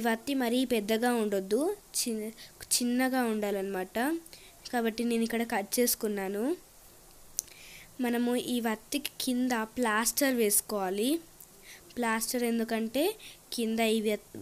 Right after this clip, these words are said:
వత్తి పడిపోకుండా నిలబడడం కోసమని నేను ఇక్కడ ప్లాస్టర్ వేసుకుంటున్నాను. మనం ప్లాస్టర్ అనేది వేసుకోకపోతే వత్తి పడిపోతుందన్నమాట. So, అందుకే మనం ప్లాస్టర్ వేసుకోవాలి.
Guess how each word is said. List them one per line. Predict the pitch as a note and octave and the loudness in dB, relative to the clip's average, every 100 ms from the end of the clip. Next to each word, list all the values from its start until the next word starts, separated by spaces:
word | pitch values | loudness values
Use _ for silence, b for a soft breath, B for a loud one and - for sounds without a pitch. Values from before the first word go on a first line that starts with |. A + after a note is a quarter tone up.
| G#3 G#3+ | -2 -2
వత్తి | G#3 G#3 - B3+ | -2 -4 -6 -2
పడిపోకుండా | A#3 G#3+ A3 A#3 A#3 G#3+ A3 D#4 D#4 C#4 B B B - | -2 -2 -2 -2 -2 -2 0 0 -2 -6 B B B 0
నిలబడడం | A3+ A#3 B3 A#3+ A#3+ A#3 A3+ A3 A3 | 2 2 2 0 -2 -2 -2 -2 -2
కోసమని | G#3+ - G#3+ G#3 C#4 F4+ | 0 0 -2 0 2 4
నేను | B3+ G#3+ | 4 0
ఇక్కడ | - G3 G3 - | 0 -4 -4 -2
ప్లాస్టర్ | A3 G#3 - B3 A3+ | 0 0 0 0 2
వేసుకుంటున్నాను. | G#3 G3+ - G#3 G3+ G3 F#3+ F#3 G#3+ E4+ F#4 - - - - - - - - - B B B | 2 0 -2 -4 -2 -4 -2 -2 0 0 -4 -20 -20 -20 -20 -20 -20 -20 -16 -16 B B B
మనం | A3+ A3 | -2 -2
ప్లాస్టర్ | A#3+ G#3 G#3+ - | 2 2 2 0
అనేది | A#3 A3+ A3 | 0 2 2
వేసుకోకపోతే | G#3+ G#3+ - - A3+ A3 A3 D#4+ D#4 | 2 0 -6 -10 -4 -4 0 0 0
వత్తి | A3 G3+ - A#3 | -2 -4 -4 -4
పడిపోతుందన్నమాట. | A3+ G#3 G#3 A#3+ A#3 A3 G3 G3 F#3 - B3+ F#4 B B B B B - | -2 -4 0 0 0 -2 -4 -4 -6 -2 -2 -2 B B B B B -12
So, | - A3+ G3+ | -4 -2 -2
అందుకే | G#3+ G#3+ A#3 | -2 -2 0
మనం | A3 C4+ D4 | 0 0 0
ప్లాస్టర్ | A3 F#3+ - A3 G3+ | 0 0 0 0 2
వేసుకోవాలి. | G3 - G3+ F#3+ G3+ | 2 0 -4 -2 0